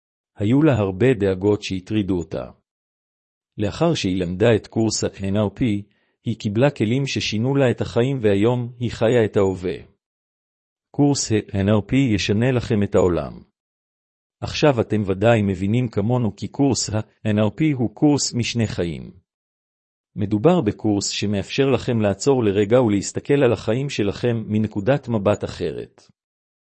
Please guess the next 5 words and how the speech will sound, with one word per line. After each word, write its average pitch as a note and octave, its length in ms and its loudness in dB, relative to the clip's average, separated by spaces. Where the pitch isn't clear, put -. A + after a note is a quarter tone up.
ברגע G2+ 400 -2
שתיקחו G2 520 -4
חלק A#2+ 380 0
בקורס G2 420 -2
שכזה, F#2+ 520 -4